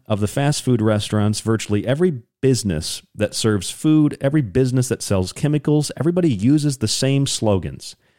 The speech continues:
Everybody uses the same kind of psychology. And yeah, I get it. It's not necessarily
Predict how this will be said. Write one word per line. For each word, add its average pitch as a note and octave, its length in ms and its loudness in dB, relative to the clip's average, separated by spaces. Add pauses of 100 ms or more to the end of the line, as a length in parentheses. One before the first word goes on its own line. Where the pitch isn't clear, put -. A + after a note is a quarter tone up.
(320)
Everybody D#3 320 2
uses B2+ 340 2
the A2+ 80 0
same C#3 300 0
kind B2+ 280 0
of A2+ 60 0
psychology. E2 800 -2 (680)
And A2+ 140 0
yeah, G#2+ 120 2
I C3 140 0
get A2+ 280 0
it. - 200 -12 (100)
It's G#2 200 -4
not C3+ 280 0
necessarily A2 920 0